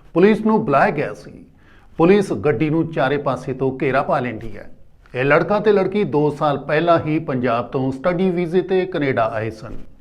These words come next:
ਦੱਸਾਂਗੇ ਪੂਰੀ ਕਹਾਣੀ, ਆਖਿਰ ਕਿਹੜੀ ਹਰਕਤ ਇਹਨਾਂ ਨੂੰ ਭਾਰੀ ਪੈ ਗਈ। ਖਬਰ ਇੱਕ ਹੋਰ ਵੀ ਹੈ।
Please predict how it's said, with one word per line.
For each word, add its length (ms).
ਦੱਸਾਂਗੇ 540
ਪੂਰੀ 340
ਕਹਾਣੀ, 560
ਆਖਿਰ 340
ਕਿਹੜੀ 380
ਹਰਕਤ 600
ਇਹਨਾਂ 220
ਨੂੰ 160
ਭਾਰੀ 220
ਪੈ 180
ਗਈ। 240
ਖਬਰ 300
ਇੱਕ 280
ਹੋਰ 260
ਵੀ 220
ਹੈ। 180